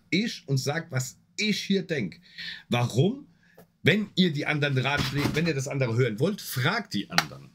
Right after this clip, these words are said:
Ja, ich kann euch nur ab und zu mal sagen, das wurde mir so gesagt. Das kann ich machen. Aber mehr auch nicht. So. Kaffee schmeckt immer noch geil.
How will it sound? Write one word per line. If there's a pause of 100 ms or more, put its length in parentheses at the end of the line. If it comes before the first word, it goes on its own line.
(240)
Ja,
ich
kann
euch
nur (340)
ab
und
zu
mal
sagen,
das
wurde
mir
so
gesagt.
Das
kann
ich
machen. (360)
Aber
mehr
auch
nicht. (360)
So. (800)
Kaffee
schmeckt
immer
noch
geil.